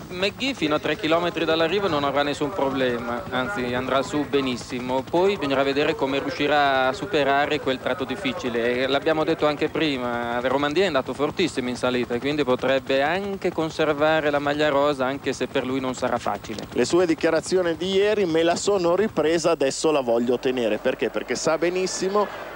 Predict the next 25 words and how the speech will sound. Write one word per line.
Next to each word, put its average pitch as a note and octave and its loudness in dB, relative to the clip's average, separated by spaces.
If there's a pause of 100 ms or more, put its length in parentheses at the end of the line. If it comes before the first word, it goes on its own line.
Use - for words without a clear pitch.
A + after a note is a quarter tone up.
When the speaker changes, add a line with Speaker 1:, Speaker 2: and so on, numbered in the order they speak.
Speaker 2:
che C3+ 0 (300)
nel C#3 0
caso B2 2
superasse C#3+ 0
l'ostacolo D#3 0
odierno, F#3 2
poi E3+ 2
per C#3 2
una F3 2
settimana F#3 0
sino D#3+ 0
a D#3 0
Montevergine F3 0
la A#2+ 2
dovrebbe A2+ 0
tenere. C3 -2
Speaker 1:
Esatto. B2+ -4 (2250)
Speaker 2:
Dieci C3+ 2
secondi C#3+ 0
per, C3+ 2
eh, A2 0
il A#2+ 0
laziale C3+ 2
Leonardo C3 2
Giordani A#2 -2